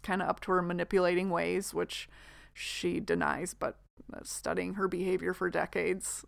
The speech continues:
I think I know what's up. Uh, and that, I, I ended the conversation <laughs> by saying, "Look, I don't ever wanna be pushed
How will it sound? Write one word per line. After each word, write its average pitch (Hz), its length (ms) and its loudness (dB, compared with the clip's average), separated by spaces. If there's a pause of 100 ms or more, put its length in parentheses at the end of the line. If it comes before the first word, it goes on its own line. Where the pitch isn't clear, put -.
(300)
I 156 120 0
think 185 180 -4
I 170 80 2
know 170 140 -2
what's 185 220 0
up. - 280 4 (880)
Uh, 185 420 10
and 190 800 4 (1300)
that, 214 840 10 (680)
I, 165 160 8
I 262 300 12
ended 302 300 12
the 277 80 8
conversation 240 560 8
<laughs> - 0 -
by 208 200 6 (100)
saying, 220 540 4 (460)
"Look, 202 320 10 (100)
I 208 120 12
don't 220 220 10
ever 196 240 10
wanna 180 220 8
be 165 120 2
pushed - 520 0